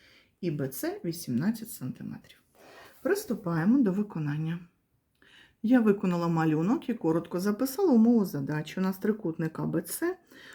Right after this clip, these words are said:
А Л бісектриса, А Ц у нас п'ятнадцять, А Б дванадцять, Б Ц у нас вісімнадцять сантиметрів. Потрібно знайти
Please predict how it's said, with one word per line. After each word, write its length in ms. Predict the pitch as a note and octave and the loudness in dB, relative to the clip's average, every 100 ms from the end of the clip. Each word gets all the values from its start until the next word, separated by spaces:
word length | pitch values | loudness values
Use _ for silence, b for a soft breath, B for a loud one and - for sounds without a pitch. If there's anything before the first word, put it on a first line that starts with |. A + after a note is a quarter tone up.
| B - | B -4
А 220 | A3 - | -4 2
Л 180 | F3 D#3 | 4 4
бісектриса, 920 | D#3 D#3+ - D#3 - A#3+ E4+ - E4+ E4+ B B B | 4 -2 -2 -8 -2 2 2 0 -6 -8 B B B
А 140 | - A#3 | -2 -2
Ц 260 | - - | -2 0
у 80 | E3 | 2
нас 240 | D#3+ D3 C#3+ | 2 0 -2
п'ятнадцять, 840 | - D#3+ - B3 D#4+ - D#4 - - | -4 -4 0 2 0 -2 -4 -4 -4
А 140 | A3 | -2
Б 360 | F3+ E3 D3 - - | 0 0 0 -2 -6
дванадцять, 840 | D#3 D3+ D#3 F#3 C4+ E4 - C#4 | -4 -2 0 4 4 2 -2 -2
Б 200 | F#3+ E3 | 0 0
Ц 360 | D3+ - D4 E4+ | 0 -4 -4 -4
у 100 | - | -4
нас 320 | D#3 F#3+ C4 - | -2 0 -2 -2
вісімнадцять 760 | E3 - C3+ C3+ G#3+ A#3 - | -4 -4 -2 0 0 -2 -10
сантиметрів. 680 | - - - - - - - _ B B B - | -8 -6 -6 -4 -4 -6 -12 _ B B B -8
Потрібно 380 | D#3+ E3+ D#3+ D#3 | -4 0 0 0
знайти 520 | F#3 A#3+ C#4 G4 | 2 2 2 -2